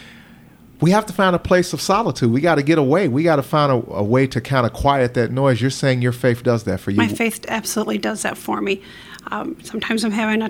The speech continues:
Speaker 2: tough day. I take some deep breaths. I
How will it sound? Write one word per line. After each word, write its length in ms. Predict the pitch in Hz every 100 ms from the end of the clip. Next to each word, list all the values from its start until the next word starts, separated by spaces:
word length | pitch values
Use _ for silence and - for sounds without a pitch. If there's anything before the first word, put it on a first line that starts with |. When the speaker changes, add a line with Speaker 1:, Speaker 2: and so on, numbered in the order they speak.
| -
Speaker 2:
tough 280 | - 233 -
day. 260 | 247 277
I 100 | 240
take 340 | 202 - 202 -
some 420 | - 202 180 175
deep 280 | - 214 -
breaths. 520 | 226 254 277 - - - - - - - - -
I 480 | - 220 240 240 175